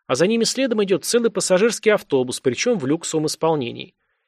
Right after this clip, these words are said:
Если через пару километров не свернут налево, то точно приедут сюда». «Где?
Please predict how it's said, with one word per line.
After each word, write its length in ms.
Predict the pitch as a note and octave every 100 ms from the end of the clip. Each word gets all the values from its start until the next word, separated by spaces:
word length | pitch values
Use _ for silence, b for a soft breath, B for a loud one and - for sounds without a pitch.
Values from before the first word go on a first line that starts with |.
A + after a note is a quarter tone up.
| _
Если 260 | C3+ C#3 D3
через 280 | - C#3 C#3
пару 260 | - C3+
километров 580 | - C#3 C3+ C3+ B2 -
не 100 | C#3+
свернут 440 | - C#3 C3 B2+ C#3
налево, 380 | C#3 G3+ B3+
то 140 | B3 -
точно 400 | - C#3+ - D#3+
приедут 460 | D3 C3 B2 A#2+
сюда». 320 | - F3 A#2+ - _ _ _ _ _ _ _ _ _ _ _ _ _
«Где? 560 | C#3 B2+ C#3 A#2 C3+ F3+